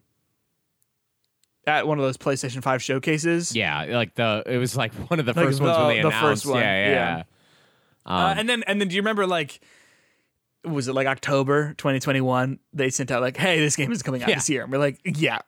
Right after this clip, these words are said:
Speaker 1: no,
Speaker 2: Of,
Speaker 1: we,
Speaker 2: of
Speaker 1: we,
Speaker 2: course.
Speaker 1: we've been
Speaker 2: Yeah.
Speaker 1: aware."
Speaker 2: So maybe
Speaker 1: Um,
Speaker 2: we'll, we'll wait for October for that announcement to hit again.
Speaker 1: Yeah, but I imagine we'll probably see more of it, uh, soon, right? I mean, like, if we are anticipating that it is coming out this year,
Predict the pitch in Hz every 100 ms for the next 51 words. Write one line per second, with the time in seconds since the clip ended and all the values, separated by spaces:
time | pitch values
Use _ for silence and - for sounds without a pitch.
0 | - 175 139 156 147 131 151 196 143 160
1 | 156 175 143 151 151 139 120 - 110 90
2 | 131 107 113 - 190 - 139 135 143 139
3 | 135 127 120 110 98 107 90 90 90 82
4 | 80 82 80 92 85 82 85 82 87 -
5 | _ _ _ _ _ _ 151 143 131 135
6 | 269 285 277 262 233 196 175 151 143 135
7 | - 135 131 135 127 220 190 120 - -
8 | - - _ - 131 - - - - 143
9 | 202 254 302 320 294 175 233 254 226 233
10 | 226 220 208 190 208 233 226 214 208 196
11 | 185 165 175 160 151 147 151 156 135 -
12 | 143 131 123 92 127 - 120 117